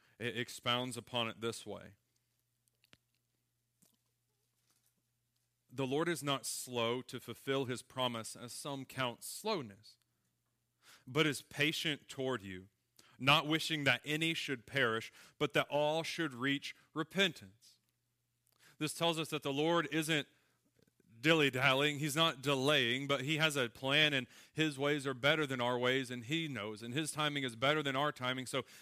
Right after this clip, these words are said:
he knows when he's gonna act and when it's gonna be best.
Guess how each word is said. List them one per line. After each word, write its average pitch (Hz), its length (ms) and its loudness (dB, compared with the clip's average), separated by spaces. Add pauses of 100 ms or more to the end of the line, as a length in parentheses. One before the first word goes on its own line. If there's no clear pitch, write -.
he 160 140 0
knows 160 360 2
when 139 140 0
he's 143 160 -4
gonna 127 240 4
act 135 340 4
and 120 140 -2
when 143 120 2
it's 147 140 -4
gonna 147 160 -4
be 131 120 -2
best. 113 580 2